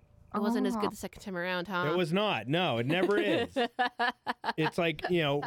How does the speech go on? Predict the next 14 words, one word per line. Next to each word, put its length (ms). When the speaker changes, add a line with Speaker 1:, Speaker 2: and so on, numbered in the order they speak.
Speaker 3:
losing 500
your 120
virginity. 640
When 120
you 100
lose 220
your 80
virginity, 360
it's 80
like, 160
"This 180
is 120
fucking 360
awesome." 720